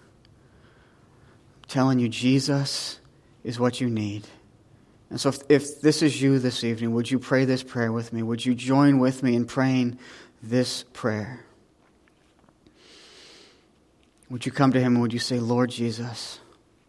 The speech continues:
for too long, I've kept you out of my life. For too long, I have avoided. But this evening, right now, I'm, I want to acknowledge that I am a sinner and that I cannot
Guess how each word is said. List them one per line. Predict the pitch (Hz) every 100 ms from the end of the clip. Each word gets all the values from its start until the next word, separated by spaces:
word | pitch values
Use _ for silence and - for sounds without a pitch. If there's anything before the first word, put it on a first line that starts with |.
| _ _ _ _ _
for | - 135
too | - 147
long, | 131 123 117 104 - - _ _ _ _ _ _ _ _ _ - _ _ - -
I've | 123
kept | - 127 -
you | 123
out | 117
of | 117
my | 120 113
life. | 107 107 104
For | 120
too | - 143
long, | 131 120 117 110 107 - - - - - - - - - - _ _ _ _ _ _ -
I | 120
have | 123 117
avoided. | 110 110 113 107 101 - - - - _ _ _ _ _ _ _ _ _ _ -
But | 127
this | 127 -
evening, | 127 123 117 113
right | 120 131
now, | 127 123 113
I'm, | 117 117 - - _ _ _ _ _ _ _ _
I | 131
want | 131 131
to | 127
acknowledge | 117 120 117 120 117
that | 120
I | 117 120
am | 120
a | 120
sinner | - 120 117 107 - - _ _ - - -
and | 135
that | 135
I | 131
cannot | 143 135 131 127